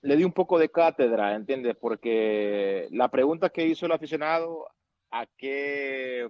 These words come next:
futbolista delantero escoges, no? Y hay cuatro que mencionó él, grandes goleadores, el Pescadito, Blas Pérez,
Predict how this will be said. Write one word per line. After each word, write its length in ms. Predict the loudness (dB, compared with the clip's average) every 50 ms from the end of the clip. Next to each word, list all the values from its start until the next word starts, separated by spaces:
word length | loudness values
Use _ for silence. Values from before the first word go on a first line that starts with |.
| -10 _
futbolista 1200 | -14 -12 -8 -6 -6 -6 -8 -8 _ -6 -4 -4 -4 -4 -4 -4 -4 -6 -6 -8 -10 -12 -16 -18 -20
delantero 540 | _ -12 -10 -8 -8 -8 -8 -6 -6 -6 -6
escoges, 580 | -6 -8 _ -8 -8 -6 -6 -10 -12 -12 -14 -16
no? 240 | -14 -14 -14 -16 _ _ _ _ _ _ _ _ _ _ _
Y 280 | -10 -8 -6 -4 -2 0
hay 200 | 0 0 -2 -4
cuatro 640 | -6 0 2 2 2 2 0 -4 -4 -4 -6 -10 -16 _ _ _
que 100 | -12 -10
mencionó 440 | -10 -10 -10 -10 -8 -6 -2 0 0
él, 300 | 0 0 0 -4 -6 -14 -20 _
grandes 400 | -10 -2 0 0 0 0 0 -2
goleadores, 720 | -2 0 2 2 2 2 0 0 -2 -2 -4 -10 -14 -20 _ _ _ _
el 160 | -12 -12 -12 -8
Pescadito, 800 | -8 -10 -6 -4 -4 -4 -2 -2 -4 -4 -6 -8 -10 -10 -12 -16 _ _ _ _ _ _ _ _ _ _
Blas 320 | _ -6 -6 -6 -6 -6
Pérez, 520 | _ -6 -4 -4 -4 -4 -4 -6 -8 _